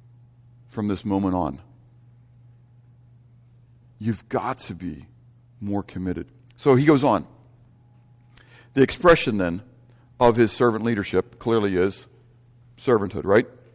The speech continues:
So what happens? In the, and I'm gonna, we're gonna come back, but Jesus takes the towel. I'm gonna skip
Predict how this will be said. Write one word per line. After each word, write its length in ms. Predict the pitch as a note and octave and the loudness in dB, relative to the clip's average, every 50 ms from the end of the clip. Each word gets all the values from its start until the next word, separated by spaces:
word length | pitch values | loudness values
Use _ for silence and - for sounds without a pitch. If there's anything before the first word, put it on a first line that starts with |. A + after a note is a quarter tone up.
| _ _ _ _ _ _ _ _ _ _ - _ | _ _ _ _ _ _ _ _ _ _ -20 _
So 500 | - - E3 C#3+ B2+ B2 A#2 - - - - - - - _ _ _ _ - | 0 4 6 8 8 6 4 2 -6 -20 -20 -20 -20 -20 _ _ _ _ -14
what 200 | - - C3+ C3+ | -2 2 4 4
happens? 480 | C3+ C#3 B2+ A2+ - D#2+ D2+ - - - - _ _ _ _ _ _ _ _ _ _ _ _ _ _ _ _ _ - | 6 6 4 4 0 -4 -10 -12 -18 -20 -20 _ _ _ _ _ _ _ _ _ _ _ _ _ _ _ _ _ 0
In 160 | D3 C#3+ C3+ | 2 2 4
the, 180 | B2+ A#2+ A2+ - - | 4 4 4 2 0
and 120 | - C3 C3+ | 0 4 4
I'm 120 | C3+ C3+ | 4 4
gonna, 200 | C3+ B2+ A2 F#2+ - - - - | 4 2 0 -2 -4 -10 -14 -8
we're 80 | - A#2+ | -4 -4
gonna 140 | A2+ A#2 - | -2 -2 0
come 160 | B2+ A2+ A2+ | -2 0 4
back, 340 | G#2 C#3+ B2+ A2+ A#2 A#2+ - | 6 6 6 6 4 2 -2
but 120 | A2+ G2+ | -6 -4
Jesus 380 | - - E3+ F#3 E3 D#3+ D3 - - | -2 -2 -2 -2 0 -2 -4 -4 0
takes 240 | - E3 D#3 - - | 2 2 2 2 0
the 60 | C#3+ | -6
towel. 380 | - - D#3+ D3 B2+ A2 A2 | -2 4 6 8 8 8 8
I'm 80 | B2 B2+ | 8 6
gonna 180 | C3 B2 G#2+ - - - - | 4 2 0 -2 -6 -14 -18
skip 560 | - - - - - - - F3 D#3 - - | -16 -14 -12 -12 -8 0 4 4 4 4 2